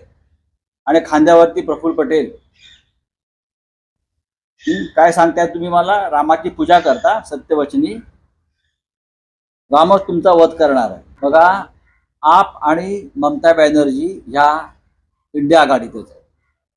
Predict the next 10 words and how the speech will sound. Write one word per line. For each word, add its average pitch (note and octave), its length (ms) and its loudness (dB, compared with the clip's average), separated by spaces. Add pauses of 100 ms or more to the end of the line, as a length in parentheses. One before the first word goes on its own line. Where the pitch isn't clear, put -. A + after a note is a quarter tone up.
(1040)
त्यांनी D#3 240 2
जरी F3 260 0
स्वबळावर E3 640 4
आपापल्या E3 540 -2
राज्यात D3 380 0
लढण्याची D3 760 -4 (180)
भूमिका D3+ 320 0
घेतली F3+ 300 -6
असली, - 280 -6 (1500)
तरी F#3+ 520 2